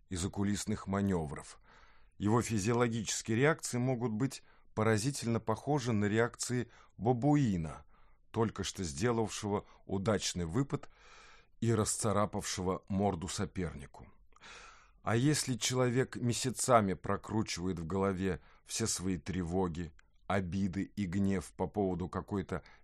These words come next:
эмоциональной проблемы, то в итоге он вполне может заболеть. Вот самая важная мысль этой книги. Если вы зебра,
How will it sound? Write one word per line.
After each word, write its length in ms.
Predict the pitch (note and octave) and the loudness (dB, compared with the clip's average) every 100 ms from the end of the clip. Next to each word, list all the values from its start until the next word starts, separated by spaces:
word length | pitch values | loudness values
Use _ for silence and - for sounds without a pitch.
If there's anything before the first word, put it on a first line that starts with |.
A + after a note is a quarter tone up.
| - | -2
эмоциональной 880 | G2+ G2+ - G#2 G2 F#2+ E2+ D#2+ D#2 | 0 0 2 2 2 0 0 -4 -6
проблемы, 680 | - E2+ G2 C#3 D3+ B2+ - - - - - - | -6 -4 2 2 2 0 -6 -20 -20 -20 -20 -6
то 120 | - | 0
в 140 | F#2+ G#2 | 4 2
итоге 400 | - D3+ C#3+ B2 | 4 2 4 2
он 240 | A2+ A#2 | 2 0
вполне 540 | - - G#2+ G2+ G#2+ D3 | -2 -6 0 2 2 2
может 440 | G#2+ A2+ A2 - - - - | 2 0 -4 -12 -20 -20 -8
заболеть. 760 | F2+ G2 G2+ F2+ D2+ - - _ _ _ _ - - - - - - - - | -4 0 0 0 -4 -10 -18 _ _ _ _ -20 -20 -20 -20 -20 -20 -20 -14
Вот 320 | F2 C3+ F3 | 0 2 4
самая 580 | - - C3 A2+ F#2 F2+ | 2 6 8 8 4 2
важная 580 | D#2+ G2 G2 D2 D#2+ E2 | 2 4 2 2 -4 -2
мысль 460 | E2+ C#3+ C#3+ C#3+ - | 2 0 2 -2 -4
этой 260 | G#2+ G#2+ A#2 | -4 -4 -6
книги. 540 | - G#2+ G2+ D#2+ D2 - - - - - - - - | -4 -2 -2 -2 -8 -18 -20 -20 -20 -20 -20 -20 -16
Если 440 | F2 A#2 C3+ - A2 | -2 2 2 2 0
вы 220 | G2+ A#2+ | 0 0
зебра, 680 | F#2+ D#2+ B2 G#2+ D2+ D#2 | -2 0 2 2 0 -8